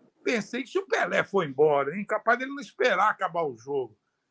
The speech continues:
Desci por fora do Pacaembu, corri até lá o, os portões monumentais do estádio, porque os vestiários eram ali.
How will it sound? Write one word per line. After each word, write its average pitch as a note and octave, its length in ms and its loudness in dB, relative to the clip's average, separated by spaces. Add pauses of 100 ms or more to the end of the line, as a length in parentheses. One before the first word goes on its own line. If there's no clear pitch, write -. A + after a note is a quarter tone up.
(140)
Desci B3+ 500 4
por G3+ 220 -2
fora A#3 440 8
do F#3 140 -2
Pacaembu, G3 540 -2
corri G3+ 320 -2
até G#3 280 0
lá G3 200 0
o, G#3 180 -4 (220)
os G3+ 120 -8
portões G3 560 2
monumentais F#3 800 4
do E3 80 -8
estádio, G3 480 2 (260)
porque - 140 -4
os F3 140 -2
vestiários G#3 640 0
eram A3+ 260 0
ali. G3+ 400 0